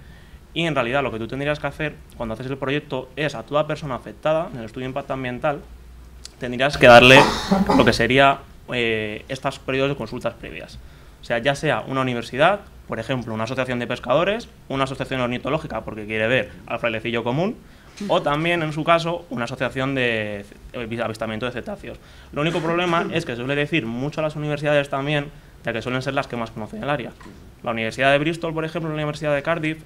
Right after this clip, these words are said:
fueron las que se encargaron de realizar un estudio de impacto ambiental en la zona y por eso también las hemos colocado. Pero en realidad se tendría que decir a todo el mundo. También hay que re-, mm, destacar que el poder de las O N G en Reino Unido, de las O N G y de las universidades,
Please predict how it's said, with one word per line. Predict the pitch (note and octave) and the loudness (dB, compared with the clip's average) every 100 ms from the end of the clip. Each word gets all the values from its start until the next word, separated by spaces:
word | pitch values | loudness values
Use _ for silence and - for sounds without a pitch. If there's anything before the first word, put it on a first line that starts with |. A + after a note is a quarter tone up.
| - | -12
fueron | C3+ C3+ | -6 -2
las | C3+ | -2
que | C#3 | -4
se | C#3 | -4
encargaron | C3+ C3+ C#3 | 0 0 0
de | C#3+ | -2
realizar | G#2+ G#2 A3+ | -6 -8 -8
un | C3+ | -8
estudio | B2+ C3+ | -8 -6
de | C3 | -4
impacto | B2 B2+ | -4 -6
ambiental | A#2+ B2 A#2+ | -6 -6 -4
en | A#2+ | -2
la | A#2 | -4
zona | C#3 B2 A#2+ - - - - | -6 -6 -8 -14 -20 -20 -16
y | A2 | -8
por | A2 | -6
eso | A#2 | -6
también | A#2 A#2+ | -4 -4
las | A2+ | -6
hemos | A#2 A2+ | -8 -8
colocado. | - A2+ - - - - - | -10 -12 -14 -14 -18 -20 -8
Pero | C#3 | -4
en | B2 | -2
realidad | A#2 A#2+ C3 | -2 -2 -2
se | C#3+ | -4
tendría | D3 D3 | -2 -2
que | C#3+ | -2
decir | C3 D3 | -2 -2
a | C3+ | -2
todo | B2 | -4
el | G#2 | -4
mundo. | G#2 G#2+ - - | -8 -10 -10 -4
También | B2+ D3 | -2 0
hay | E3 | 0
que | E3+ E3 D#3 | 0 0 0
re-, | D#3 - - | -4 -10 -16
mm, | D3 C#3 C3 C3 B2+ B2+ A#2+ A#2 A#2+ - | -12 -8 -6 -4 -4 -4 -6 -8 -10 -14
destacar | A#2+ B2+ B2+ A#2+ D#3 D3 - - - - - - - - - - - | -6 -4 -2 0 2 0 -4 -18 -20 -20 -20 -20 -20 -20 -20 -20 -4
que | C#3 | -2
el | C3 B2 A#2+ | 0 -2 -6
poder | C3 C#3 | 0 0
de | E3 | 2
las | E3+ D#3+ | 0 0
O | D#3+ | -2
N | D3+ | -2
G | D3+ D#3 - - - - - | -2 -4 -4 -14 -20 -20 -12
en | B2 B2 | -8 -4
Reino | C3 D#3 D#3+ | -2 -2 0
Unido, | D#3+ E3 C3+ E3 - | -2 -2 -2 -6 -14
de | - | -10
las | A2 C3 | -8 -6
O | |
N | C3+ | -6
G | C#3+ D3 | -2 0
y | A#2 | 0
de | |
las | A2 A2+ | -2 -6
universidades, | A2 G#2+ B2+ C#3 C#3+ - | -10 -6 0 0 0 -4